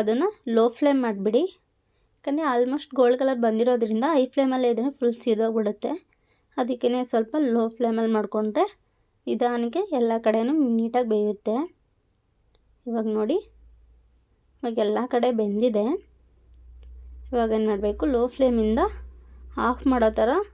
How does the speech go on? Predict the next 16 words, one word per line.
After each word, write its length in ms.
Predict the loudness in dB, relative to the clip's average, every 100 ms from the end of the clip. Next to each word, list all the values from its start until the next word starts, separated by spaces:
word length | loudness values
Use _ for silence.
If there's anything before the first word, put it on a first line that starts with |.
| _ _ _ _ _ _ _ _ -4
ತುಂಬ 300 | 0 2 2
ಸಣ್ಣ 460 | 2 0 2 2 2 2
ಕೂರಿ 200 | 2 2
ಇಟ್ಕೋಬೇಕು. 580 | -2 -2 0 -2 0 0 0 _ _ _ _ _ _ _ _ _ _ _ -2
ನೋಡಿ, 100 | 0
ಇವಾಗ 220 | 0 -2 0
almost 400 | 0 0 -2 0 2
ಎಲ್ಲ 140 | 2 2
ಬೆಂದಿದೆ 380 | 0 0 0 0 0
ನೋಡಿ. 240 | 0 -2 -4 _ _ _ _
ನೀವೇ 260 | -4 2 2 2
ನೋಡ್ಬೋದು 340 | -2 0 2 0
ಎಷ್ಟು 160 | -2 -4
ಕಲರ್‌ಫುಲ್ಲಾಗಿ 680 | 0 0 -2 -4 -2 -2 -2
ಕಾಣ್ತಾ 320 | -4 -2 -4
ಇದೆ. 140 | -4